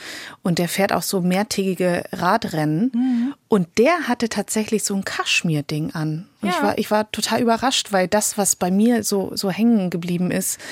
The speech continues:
Speaker 1: ist, dass man da irgendwie so irgendwelche Hightech-Fasern gerne haben
Speaker 2: Mhm.
Speaker 1: will, die atmen und die alles nach außen quasi befördern, aber winddicht und alles irgendwie sind so diese fast schon Wunderwerke.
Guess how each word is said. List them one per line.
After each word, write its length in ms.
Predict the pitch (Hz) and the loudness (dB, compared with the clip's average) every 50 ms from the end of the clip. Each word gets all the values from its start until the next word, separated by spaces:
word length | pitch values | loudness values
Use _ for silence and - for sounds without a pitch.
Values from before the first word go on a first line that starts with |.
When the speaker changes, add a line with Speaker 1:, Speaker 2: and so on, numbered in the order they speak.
| - - - - - - _ | -14 -14 -14 -16 -18 -6 _
Speaker 1:
ist, 200 | - 185 - - | -2 0 0 0
dass 100 | 180 - | -2 -2
man 100 | 180 175 | 0 0
da 160 | 175 175 - | 0 0 0
irgendwie 320 | - 196 196 185 185 202 | 0 0 0 0 -2 -2
so 220 | 185 185 175 165 - - - | -2 0 0 -2 -2 -2 -2
irgendwelche 680 | - 202 190 185 - - 175 170 - - 185 170 165 170 - - - - - - - - - - - - - - - - - _ - | 0 0 0 0 0 0 -2 -2 0 0 0 2 0 0 -4 -8 -14 -16 -14 -12 -12 -12 -12 -12 -14 -14 -16 -18 -20 -20 -20 _ -4
Hightech-Fasern 1600 | - - - 175 196 196 220 220 - - - - 208 196 175 - - - - - - - - 180 185 196 208 190 196 180 185 180 | 0 2 4 6 6 4 4 4 2 0 2 2 2 2 2 0 -2 -2 0 0 0 2 2 4 4 4 4 2 2 2 2 2
gerne 460 | 165 190 175 175 190 185 180 160 - | 2 2 2 4 2 2 0 0 0
haben 240 | 202 185 - 202 196 | 2 4 6 6 6
Speaker 2:
Mhm. 100 | 185 165 | 4 4
Speaker 1:
will, 200 | 185 196 190 190 | 4 4 4 4
die 240 | 165 - 190 226 - | 2 2 0 0 2
atmen 500 | - 180 196 190 - - 190 180 175 185 | 2 2 2 2 2 2 2 2 2 0
und 220 | - - 180 180 - | 0 0 0 0 -2
die 140 | 202 202 - | -2 -4 -2
alles 240 | 185 175 180 - - | 0 0 0 0 -2
nach 180 | 185 160 - | -2 -2 -2
außen 560 | - 175 175 190 180 - - 180 180 175 170 | 0 -2 0 0 -2 0 0 0 2 0 -2
quasi 300 | - - - 175 170 170 | -2 -2 0 0 0 0
befördern, 600 | 165 180 160 - - 180 180 185 180 175 170 175 | 0 -2 -2 -2 0 2 2 4 4 2 0 0
aber 600 | 170 - 180 185 180 180 180 175 180 180 175 175 - | 0 0 0 0 0 0 0 0 0 0 -2 -2 -2
winddicht 600 | 180 175 185 170 - _ - 185 165 - - - | 0 0 0 0 -2 _ -2 -2 -2 -4 -6 -6
und 320 | - 180 170 165 - - - _ _ _ _ _ _ _ _ _ _ _ _ _ _ | -4 -4 -4 -4 -6 -8 -14 _ _ _ _ _ _ _ _ _ _ _ _ _ _
alles 340 | - 190 175 185 190 170 - - | 0 2 4 4 2 2 2 0
irgendwie 340 | 175 165 175 160 - 170 | 0 2 0 0 0 -2
sind 240 | 160 - 170 170 160 | -4 -2 -2 -2 -2
so 160 | - 170 160 156 - - - - - - - - - - | -2 -2 -4 -4 -6 -10 -16 -16 -18 -18 -20 -16 -10 -8
diese 200 | - 151 165 151 147 - _ | -4 -2 -2 -2 -4 -6 _
fast 380 | - - - - - 175 - - | -8 -6 -6 -4 -2 -2 0 0
schon 340 | - - 151 147 143 147 | 0 0 0 0 -2 0
Wunderwerke. 880 | 160 165 180 214 226 180 160 156 151 147 156 156 156 156 - 202 208 214 | 2 4 6 6 6 6 4 2 0 0 -2 -2 -4 -4 -4 -6 -6 -6